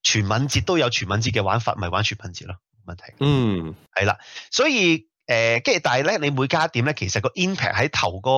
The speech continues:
Speaker 1: 開頭呢係幾多㗎，個 impact？
Speaker 2: 嗯，係啊。
Speaker 1: 好，好，好 greatly 咁幫到你嘅嘢嘅。例-，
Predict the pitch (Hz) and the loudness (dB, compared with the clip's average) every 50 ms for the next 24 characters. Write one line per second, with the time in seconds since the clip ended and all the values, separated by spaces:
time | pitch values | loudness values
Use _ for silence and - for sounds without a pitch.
0 | 131 131 135 135 - - - 165 170 - 110 87 98 120 117 107 95 - 92 92 | 4 4 4 2 0 0 0 0 0 0 0 0 0 0 0 -2 -2 -4 -6 -2
1 | - 107 98 92 82 80 98 95 95 92 98 98 101 - _ _ _ _ _ _ | 0 0 0 0 -2 -4 -8 -8 -10 -10 -10 -12 -14 -16 _ _ _ _ _ _
2 | _ _ _ _ _ _ _ - 139 139 131 113 95 82 80 - - - _ - | _ _ _ _ _ _ _ 0 2 4 4 4 2 0 -2 -6 -10 -18 _ -18
3 | - - 127 113 101 92 90 - - _ _ _ _ _ _ _ _ _ - - | -6 0 2 2 4 2 2 0 -6 _ _ _ _ _ _ _ _ _ -10 -6
4 | 98 101 113 139 349 381 - - - - 131 123 131 151 180 202 208 208 - _ | -4 -2 0 0 0 0 -2 -4 -4 0 2 2 4 4 2 2 0 0 -4 _
5 | - - 151 185 - - 196 220 208 226 - - - 117 104 101 117 139 156 151 | -4 -2 -2 -2 -2 -2 0 0 0 0 -2 -4 -2 -2 0 2 2 0 2 2
6 | 180 165 170 175 180 156 139 143 160 151 117 95 101 104 107 104 117 107 101 101 | 4 4 4 4 2 2 2 2 4 4 2 4 2 2 2 4 4 4 4 4
7 | 98 101 104 107 110 - 110 95 87 90 90 82 - - 117 113 117 113 | 4 4 4 2 0 0 -2 0 0 0 -2 -2 -2 -2 0 0 0 0